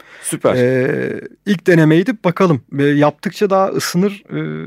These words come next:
Speaker 2: daha keyifli bir noktaya getirebiliriz
Speaker 1: Maslak'tan
Speaker 2: diye
Speaker 1: yola
Speaker 2: düşünüyorum.
Speaker 1: çıktın mesela, Beşiktaş'a gidene kadar bu mis gibi sohbeti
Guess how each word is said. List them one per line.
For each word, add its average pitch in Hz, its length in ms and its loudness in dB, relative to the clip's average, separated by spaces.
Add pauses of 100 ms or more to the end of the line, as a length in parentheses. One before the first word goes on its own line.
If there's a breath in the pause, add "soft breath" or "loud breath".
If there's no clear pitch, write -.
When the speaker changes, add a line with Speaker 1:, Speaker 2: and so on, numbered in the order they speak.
(460)
Speaker 2:
daha 165 220 0
keyifli 151 420 -2
bir 160 80 -6
noktaya 170 320 0
getirebiliriz 156 400 0
Speaker 1:
Maslak'tan 165 140 2
Speaker 2:
diye 180 80 -4
Speaker 1:
yola 170 40 -6
Speaker 2:
düşünüyorum. 165 280 4
Speaker 1:
çıktın 156 300 -4
mesela, 151 340 0
Beşiktaş'a 139 360 -2
gidene 147 280 0
kadar 139 380 -2
bu 151 100 0
mis 175 240 -4
gibi 117 160 -8
sohbeti 156 600 0